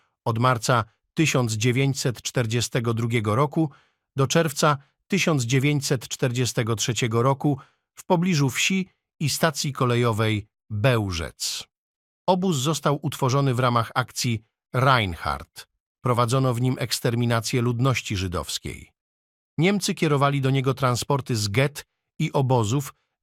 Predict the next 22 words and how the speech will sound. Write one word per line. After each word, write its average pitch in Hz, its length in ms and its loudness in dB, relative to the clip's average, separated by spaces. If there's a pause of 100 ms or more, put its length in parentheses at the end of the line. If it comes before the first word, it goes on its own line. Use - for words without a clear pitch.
w 110 120 -4
generalnym 139 680 2
gubernatorstwie, 123 960 0 (440)
przede 190 260 0
wszystkim 143 500 -2
z 113 80 -2
dystryktów 123 640 -2
Galicja, 123 680 0 (460)
krakowskiego 120 760 0
i 131 120 -4
lubelskiego. 107 840 -2 (760)
Obok 131 280 0
Żydów 131 320 0
polskich 123 520 0
w 107 40 -4
Bełżcu 123 580 0 (360)
mordowano 123 560 2
Żydów 120 340 0
austriackich, 120 880 -2
czeskich, - 560 -2
niemieckich, 117 600 -2
słowackich 110 760 -2